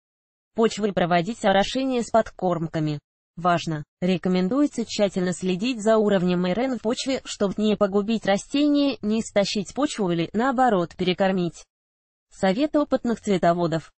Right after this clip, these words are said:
Выращивать на участке гортензию с цветами разной цветовой гаммы, конечно же, очень красиво, но лучше делать это в контейнерах.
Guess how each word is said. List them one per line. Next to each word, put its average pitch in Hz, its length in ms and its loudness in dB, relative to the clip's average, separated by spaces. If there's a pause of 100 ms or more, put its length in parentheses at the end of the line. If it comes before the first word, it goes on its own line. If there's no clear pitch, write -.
(140)
Выращивать 196 640 0
на 208 140 0
участке 226 500 -2
гортензию 196 720 -2
с - 60 -14
цветами 196 480 0
разной 175 380 2
цветовой 175 480 -2
гаммы, 240 360 0
конечно 202 480 -2
же, 185 100 -2
очень 208 340 0
красиво, 254 540 0
но 202 180 2
лучше 220 360 0
делать 254 340 -2
это 233 220 2
в - 40 -20
контейнерах. 180 840 0